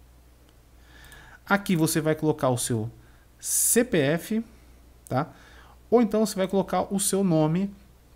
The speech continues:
que você, que foi utilizado aí na hora do cadastro. Aqui na parte de baixo vai aparecer os seus dados, né? O seu nome, o seu C P F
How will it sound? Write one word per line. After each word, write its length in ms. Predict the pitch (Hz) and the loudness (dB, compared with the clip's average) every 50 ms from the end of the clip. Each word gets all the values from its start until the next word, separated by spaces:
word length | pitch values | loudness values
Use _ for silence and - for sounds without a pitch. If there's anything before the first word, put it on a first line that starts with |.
| - - - - - - - - - - - - - - - - | -20 -20 -20 -20 -20 -20 -20 -20 -20 -20 -20 -20 -18 -18 -12 -4
que 80 | - 175 | -2 0
você, 280 | 165 165 170 165 160 - - - - - - - - - - - - | 2 2 0 0 -4 -6 -12 -20 -20 -20 -20 -20 -20 -20 -20 -20 -20
que 200 | - - 233 185 | -12 -10 -10 -4
foi 200 | - 151 143 143 | 0 0 2 2
utilizado 600 | 143 143 135 135 - 147 139 131 123 127 123 127 | 2 0 -2 -2 -2 -2 0 2 2 2 2 0
aí 80 | 131 | 0
na 180 | 123 131 127 123 | 0 2 2 2
hora 140 | 123 127 123 | 2 2 0
do 120 | 127 131 | -2 -4
cadastro. 500 | - - 151 139 101 - - - - - - - - - - - - - - - - - - - - | -2 -2 -2 -2 -2 -8 -10 -14 -18 -20 -20 -20 -20 -20 -20 -20 -20 -20 -20 -20 -20 -20 -20 -10 -4
Aqui 240 | - 127 - 165 160 | -4 0 2 2 2
na 80 | 156 | 4
parte 180 | 143 156 147 135 | 4 4 4 4
de 80 | 139 | 2
baixo 320 | 131 131 135 131 127 - - | 2 2 4 2 2 2 0
vai 120 | 135 127 | -2 -2
aparecer 380 | 120 127 127 127 120 - - 131 | 0 0 0 0 0 -2 -2 -2
os 140 | 123 123 - | -2 -2 -2
seus 220 | 175 180 180 151 | -2 0 0 0
dados, 420 | 123 127 110 117 139 160 175 147 | 0 0 0 0 0 -2 -2 -2
né? 80 | 123 117 | -2 0
O 80 | 117 120 | 0 -2
seu 220 | - - 160 165 | -2 0 -2 0
nome, 400 | 160 139 127 127 143 165 165 139 | 0 0 2 2 2 2 2 0
o 40 | 120 | 0
seu 220 | - - 139 117 | -2 -2 -4 -4
C 220 | 110 - - 143 143 | -4 -2 -4 -6 -4
P 140 | - 180 | -2 -2
F 460 | 156 131 123 135 160 170 - - 135 | 0 0 0 0 -2 -2 -4 -8 -12